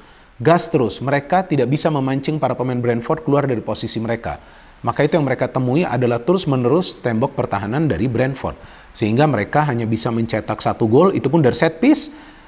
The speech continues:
dan mereka gagal untuk menyuplai bola ke Erling Haaland. Kita tahu Erling Haaland adalah mesin gol di Manchester City, tapi dia tidak mendapatkan satu pun peluang di pertandingan ini, teman-teman. And now to the second match, teman-teman. Inilah yang saya tunggu-tunggu nih, pertandingan antara Wolves versus Arsenal.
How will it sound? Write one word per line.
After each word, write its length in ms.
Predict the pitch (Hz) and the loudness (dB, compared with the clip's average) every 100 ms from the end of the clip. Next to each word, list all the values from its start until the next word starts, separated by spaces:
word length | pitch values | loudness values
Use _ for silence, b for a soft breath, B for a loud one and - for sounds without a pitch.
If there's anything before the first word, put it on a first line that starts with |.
| B - | B -6
dan 160 | 123 127 | 0 2
mereka 400 | 139 147 190 123 | 0 2 2 4
gagal 560 | 156 165 190 156 87 - - - _ _ | 4 4 4 2 0 -10 -20 -20 _ _
untuk 240 | 127 123 | -6 -2
menyuplai 480 | 131 127 127 143 139 | 0 0 0 2 4
bola 560 | 123 113 139 214 - - | 4 4 2 0 -4 -6
ke 80 | - | -4
Erling 320 | 131 139 147 | -2 -2 -2
Haaland. 480 | 185 156 78 - - _ | -2 -2 -6 -14 -20 _
Kita 160 | - 180 | -4 -2
tahu 240 | 202 196 | 0 2
Erling 240 | 143 147 147 | 2 2 2
Haaland 240 | 143 180 | 0 0
adalah 240 | 131 131 131 | -2 -2 -2
mesin 320 | 131 131 135 | -2 -2 0
gol 80 | 202 | 0
di 80 | |
Manchester 400 | 127 120 131 135 | 0 -2 -2 -2
City, 240 | - 127 120 | -2 -2 -2
tapi 240 | 143 240 | -2 0
dia 160 | 196 233 | 0 2
tidak 240 | 214 131 | 2 0
mendapatkan 480 | 131 131 127 139 185 175 | 0 0 -2 -4 -6 -4
satu 320 | - 180 214 | -4 -2 -4
pun 240 | 214 208 | -2 -2
peluang 400 | 196 185 196 214 | 2 4 4 4
di 80 | 180 | 2
pertandingan 640 | 143 160 160 160 160 165 165 | 2 0 0 0 2 0 0
ini, 160 | 196 | 0
teman-teman. 480 | 180 139 117 113 80 - - | 0 -2 -4 -4 -8 -8 -4
And 160 | 101 | 0
now 240 | 113 131 131 | 4 4 4
to 80 | 131 | 4
the 80 | 113 | 4
second 560 | 113 123 - 135 127 120 | 4 0 0 0 0 0
match, 240 | 127 - | -2 -2
teman-teman. 480 | 127 120 113 135 139 | -2 -2 0 0 2
Inilah 480 | 110 131 139 120 113 | 2 4 4 4 2
yang 160 | 107 | 0
saya 160 | 110 104 | -2 0
tunggu-tunggu 400 | 113 110 147 139 | 0 2 4 4
nih, 240 | 120 117 | 2 -2
pertandingan 560 | - 113 110 113 120 107 | -4 -2 0 0 0 -2
antara 240 | 107 107 | -2 0
Wolves 400 | 104 117 147 147 | 2 4 2 2
versus 320 | 117 113 127 | -2 0 -2
Arsenal. 480 | 98 110 - 123 87 | 0 -2 0 0 -2